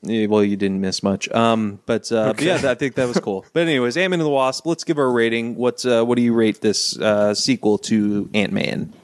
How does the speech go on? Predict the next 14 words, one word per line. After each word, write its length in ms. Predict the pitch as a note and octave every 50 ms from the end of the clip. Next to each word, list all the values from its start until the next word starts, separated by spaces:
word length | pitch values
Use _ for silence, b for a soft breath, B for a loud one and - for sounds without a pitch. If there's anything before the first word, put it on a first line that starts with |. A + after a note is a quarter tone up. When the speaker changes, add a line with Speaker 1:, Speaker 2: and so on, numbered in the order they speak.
| _ _ -
Speaker 2:
I'm 240 | A#3+ G#3 A3 A#3 A#3+
gonna 140 | A#3+ A#3+
give 100 | G#3 G#3
it 140 | G#3 G3+ G#3
two 240 | - - A#3 A#3+ A3+
stars 640 | A3 - - - G#3+ A3 A3 A3+ A3+ A3+ G#3+ F#3 G3+
and 500 | - F3+ E3+ E3+ E3+ E3 E3 E3 D#3+ D#3
three 200 | - E3+ F#3+ F#3+
and 80 | F3 E3
a 20 |
half 160 | E3 D#3 C#3+
buckets 240 | - D3 C3 B2+ -
of 80 | A#2+ -
popcorn. 480 | A#2+ A2+ G#2+ - - G2+ G2 F#2+ F#2